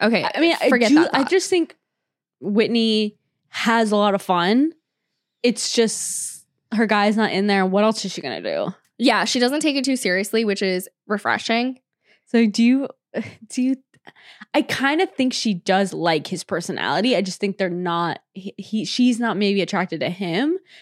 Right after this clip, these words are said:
Speaker 2: I think he might be attracted to her.
Speaker 1: Oh, yeah. I think if Meddy had the option to, it would be romantic with him and Whitney. I just don't think Whitney would choose that. And it's kinda up to Whitney. 'Cause
Speaker 2: Mm.
Speaker 1: Meddy's a respectful king.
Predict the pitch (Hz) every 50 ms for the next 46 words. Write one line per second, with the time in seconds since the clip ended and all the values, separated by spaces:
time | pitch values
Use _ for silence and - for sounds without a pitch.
0 | - - - 381 427 392 - - 277 - 453 349 226 202 165 - - 175 170 175
1 | 151 - 160 165 185 240 220 175 170 214 247 - _ - 349 370 339 392 349 170
2 | - - - - 349 427 415 - - _ - 254 262 262 262 226 220 214 196 196
3 | 214 254 294 262 247 233 226 214 208 - - 185 180 185 - - 269 262 269 262
4 | - 320 302 302 302 320 330 330 - - _ _ - 208 202 - 269 269 220 220
5 | 240 214 208 208 190 185 196 190 190 170 170 - - 175 170 - 170 170 - 247
6 | 190 175 160 131 117 143 - - - - - - - 247 240 _ _ _ _ -
7 | - _ _ - 226 226 202 220 214 214 - - - _ - 220 - - 247 208
8 | 208 196 196 - - 196 190 190 - - 214 196 - - 190 180 185 180 - -
9 | 175 175 180 - 202 220 - - 220 214 214 - - - 220 202 185 80 131 -
10 | - - 160 131 110 - - - - - - 254 - _ _ _ _ _ - -
11 | _ - - 220 233 233 220 220 262 294 302 381 359 330 - - - 254 247 -
12 | - 202 202 - 226 - 57 - 233